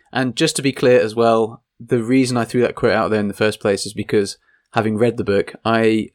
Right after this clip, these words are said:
have learned that there's a heck of a lot that we can do. And so even in the face of such a, a quote, um, there's still a huge amount that we're able to do for our brain health,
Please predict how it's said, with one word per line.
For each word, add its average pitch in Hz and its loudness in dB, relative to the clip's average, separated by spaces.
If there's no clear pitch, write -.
have 107 -4
learned 107 0
that 95 -4
there's 101 0
a 107 -8
heck 120 -4
of 107 -4
a 104 0
lot 107 0
that - -2
we 107 -2
can 113 2
do. 92 -2
And 113 0
so 120 8
even 131 6
in 123 4
the 113 4
face 110 2
of 104 -6
such - -4
a, 104 0
a 117 -6
quote, - -2
um, 107 -4
there's 107 -2
still 110 2
a 104 -6
huge 113 -2
amount 104 -2
that 104 0
we're 104 2
able 107 -2
to 104 -14
do 143 0
for 104 0
our 95 0
brain 98 -2
health, 98 -6